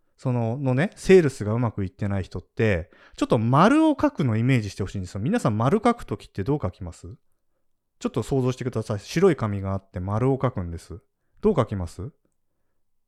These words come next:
で、あ、大抵の人が丸書いて黒く真ん中塗りつぶしますよね。これがなんか、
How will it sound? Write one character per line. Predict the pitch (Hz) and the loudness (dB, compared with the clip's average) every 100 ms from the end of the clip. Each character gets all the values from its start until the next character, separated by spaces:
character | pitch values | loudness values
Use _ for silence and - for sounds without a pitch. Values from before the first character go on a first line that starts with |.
| _ _ _ | _ _ _
で、 | 180 196 95 - | 4 4 4 -2
あ、 | 147 | -2
大 | - 240 | 2 2
抵 | 247 254 | 2 0
の | 254 | 0
人 | 240 | 0
が | 151 | 0
丸 | 117 143 208 | 2 2 0
書 | 240 | 2
い | 214 | 0
て | - - | 0 -4
黒 | - 277 247 | 0 0 2
く | 117 | 2
真 | 123 | 2
ん | 165 | 2
中 | 185 185 | 0 2
塗 | 170 | 2
り | 165 | 0
つ | 165 170 | -2 -4
ぶ | 170 | -2
し | 156 | -2
ま | 160 | -4
す | - | -4
よ | 90 | -8
ね。 | 85 85 - _ _ _ _ _ _ _ _ | -8 -10 -10 _ _ _ _ _ _ _ _
こ | - 269 | -2 2
れ | 311 | 4
が | 311 302 165 | 6 6 6
な | 139 185 | 4 0
ん | 165 | 0
か、 | 156 156 123 101 | 4 4 4 -2